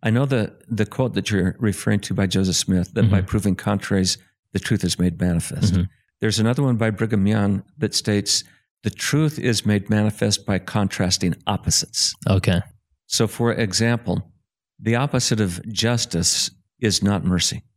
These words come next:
Speaker 1: The opposite of justice is injustice.
Speaker 2: Hmm.
Speaker 1: Mercy is a complementary principle.
Speaker 2: Oh, okay. Gotcha.
Speaker 1: So the Lord, do-, eh, we, we don't use the word versus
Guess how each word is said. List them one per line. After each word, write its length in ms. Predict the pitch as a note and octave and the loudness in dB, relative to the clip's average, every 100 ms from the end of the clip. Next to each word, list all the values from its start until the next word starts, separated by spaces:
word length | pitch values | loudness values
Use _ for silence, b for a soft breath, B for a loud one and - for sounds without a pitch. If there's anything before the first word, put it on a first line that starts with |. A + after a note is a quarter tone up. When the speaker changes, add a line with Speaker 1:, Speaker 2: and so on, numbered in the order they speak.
| _ _ | _ _
Speaker 1:
The 80 | - | -2
opposite 400 | A2 A2+ G#2+ G#2 | -2 -2 -2 0
of 120 | F#2 | -2
justice 560 | F2+ G#2+ A2 - F2 - | 0 0 0 -2 -2 -2
is 280 | - C3+ D#3 - | 0 -2 -2 0
injustice. 760 | D3+ G3+ D#3 B2+ - - - - _ _ - | 0 2 0 -4 -6 -8 -8 -10 _ _ 0
Speaker 2:
Hmm. 140 | F2+ - _ - | 0 0 _ -2
Speaker 1:
Mercy 640 | G#2 A2+ F3+ - G2 G2 | 2 4 4 2 2 0
is 260 | - A2 - | 2 0 0
a 140 | A2 | -4
complementary 920 | - A2 G#2+ - F#2+ F#2 A2+ - F#2 | -2 -2 -2 -2 0 2 0 0 -6
principle. 540 | - E2 - - - _ _ - | -4 -6 -6 -10 -12 _ _ -4
Speaker 2:
Oh, 260 | G2 F#2+ G2 | 0 2 2
okay. 260 | - F2 - _ | 0 -2 -2 _
Gotcha. 420 | - F#2+ - F2+ - _ | 0 0 0 -4 -4 _
Speaker 1:
So 560 | - - B2+ A#2 G2+ - _ _ | -2 0 2 0 -4 -14 _ _
the 180 | A2 A#2+ | -4 0
Lord, 300 | B2+ F3 D3+ | 0 0 0
do-, 80 | C#3 C3+ | 0 0
eh, 340 | F2+ E2+ C3 - | -2 -2 -2 0
we, 220 | B2+ A#2+ - - | 0 0 -6 -10
we 220 | G#2 B2 | -2 0
don't 180 | C#3+ D#3+ | 2 2
use 200 | C#3+ A2+ | 0 0
the 80 | A#2 | 0
word 200 | A#2 G#2+ | 2 0
versus 800 | F2+ A2 C#3 B2+ F#2+ F#2+ F2+ | 0 2 2 2 2 2 0